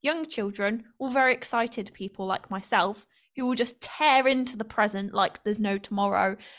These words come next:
You are not <laughs> gonna be able to use them scraps again. So wrapping is mad, and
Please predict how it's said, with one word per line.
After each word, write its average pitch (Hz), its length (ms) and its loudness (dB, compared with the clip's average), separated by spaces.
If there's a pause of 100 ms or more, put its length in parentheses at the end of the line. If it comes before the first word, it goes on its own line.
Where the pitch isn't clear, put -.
(180)
You 269 260 2
are 285 80 4
not 254 140 2
<laughs> - 20 -4
gonna 277 160 2
be - 240 -2
able 233 260 0
to 220 160 -10
use 214 260 -2
them 202 180 -2
scraps - 440 -2
again. 180 380 -2 (420)
So 220 300 4 (800)
wrapping 262 420 0
is 233 180 -4
mad, 226 460 2 (180)
and 214 340 -4